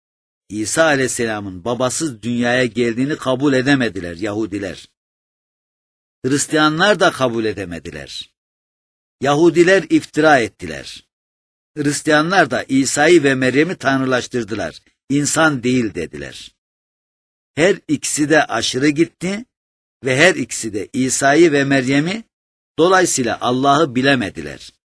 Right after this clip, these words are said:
Halbuki İsa'nın Allah katında benzeri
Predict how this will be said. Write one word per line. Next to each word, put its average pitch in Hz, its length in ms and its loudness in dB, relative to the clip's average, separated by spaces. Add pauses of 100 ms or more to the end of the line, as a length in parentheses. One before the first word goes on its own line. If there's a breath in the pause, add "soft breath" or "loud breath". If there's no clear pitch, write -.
(460)
Halbuki 120 720 -4 (760)
İsa'nın 135 800 0
Allah 127 360 0
katında 92 520 -10
benzeri 117 560 -4